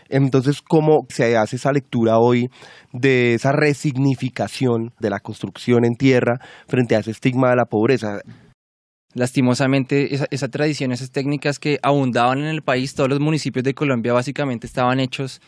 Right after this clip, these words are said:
Speaker 2: en tierra, se han ido perdiendo, pues, por la llegada de nuevos materiales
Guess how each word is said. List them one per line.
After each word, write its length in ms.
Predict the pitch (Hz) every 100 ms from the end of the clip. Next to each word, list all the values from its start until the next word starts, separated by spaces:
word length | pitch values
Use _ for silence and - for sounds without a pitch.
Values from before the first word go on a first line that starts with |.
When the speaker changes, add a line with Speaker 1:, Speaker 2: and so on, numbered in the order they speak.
| _
Speaker 2:
en 160 | 135 127
tierra, 480 | - 131 127 156 - _ _ -
se 180 | -
han 140 | 135 147
ido 160 | 147
perdiendo, 420 | 139 170 151 143 185
pues, 140 | 233
por 120 | 160
la 80 | 135
llegada 360 | 135 127 127 131
de 180 | 160 127
nuevos 480 | 98 139 139 127 127
materiales 880 | 143 170 139 123 131 139 - -